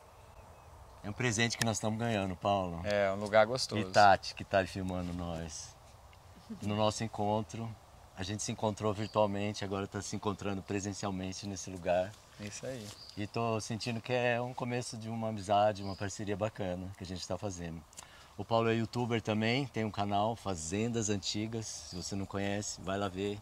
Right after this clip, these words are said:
Speaker 1: A gente vai botar o link aqui em cima. E assim, eu vim ver, né,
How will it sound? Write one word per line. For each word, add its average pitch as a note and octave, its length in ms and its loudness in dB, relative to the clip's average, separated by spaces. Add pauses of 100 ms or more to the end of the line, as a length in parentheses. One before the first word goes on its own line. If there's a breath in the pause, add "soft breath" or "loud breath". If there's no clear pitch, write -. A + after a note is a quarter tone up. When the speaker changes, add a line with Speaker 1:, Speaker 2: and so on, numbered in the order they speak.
(100)
Speaker 1:
A - 40 -12
gente F2+ 120 -10
vai F#2+ 100 -6
botar F#2+ 240 -4
o F#2+ 40 -2
link F2+ 260 -6
aqui F2+ 140 -12
em F2+ 40 -10
cima. G2 400 -10 (1300)
E A2+ 320 0
assim, A#2 640 0
eu A#2+ 120 -2
vim C#3 200 -2
ver, D3+ 300 0
né, D3+ 320 -2